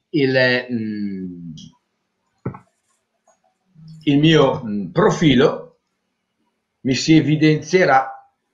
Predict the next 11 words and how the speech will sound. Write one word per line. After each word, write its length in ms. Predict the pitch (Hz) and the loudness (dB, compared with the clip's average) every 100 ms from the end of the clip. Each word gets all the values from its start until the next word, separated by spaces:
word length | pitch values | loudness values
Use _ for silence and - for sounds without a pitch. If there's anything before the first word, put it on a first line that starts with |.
| _ | _
che 400 | - 117 117 _ _ _ - | -6 -6 -6 _ _ _ -10
mi 120 | 117 | -8
si 180 | - 135 | -8 -10
chiude. 340 | - 113 107 117 - - _ _ _ | -4 -2 0 0 -4 -10 _ _ _
Allora, 360 | - 113 117 - - - _ _ 151 87 - - _ _ _ | -12 -8 -8 -10 -16 -20 _ _ -18 -14 -14 -16 _ _ _
non 240 | 82 82 | -14 -12
mi 120 | 90 | -12
ha 60 | 90 | -14
fatto 360 | - 90 - | -18 -18 -12
la 160 | 98 107 | -8 -6
linea. 380 | 101 92 160 | -6 -6 -8